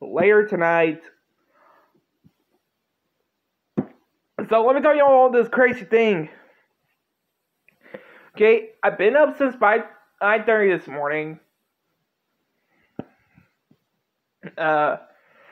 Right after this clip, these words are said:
I had to brush my teeth 'cause I had a dentist appointment, and, um,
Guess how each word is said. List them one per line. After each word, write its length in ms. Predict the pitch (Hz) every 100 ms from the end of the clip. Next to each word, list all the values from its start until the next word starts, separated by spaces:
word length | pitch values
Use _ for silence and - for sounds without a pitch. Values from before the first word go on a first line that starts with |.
| _ -
I 40 |
had 220 | 277 262
to 60 | 254
brush 180 | 254 247
my 100 | 220
teeth 220 | 240 220
'cause 140 | 208
I 200 | 202 202
had 80 | 185
a 20 |
dentist 240 | 190 196 196
appointment, 540 | 208 202 202 196 185
and, 200 | 180 175
um, 340 | 165 160 131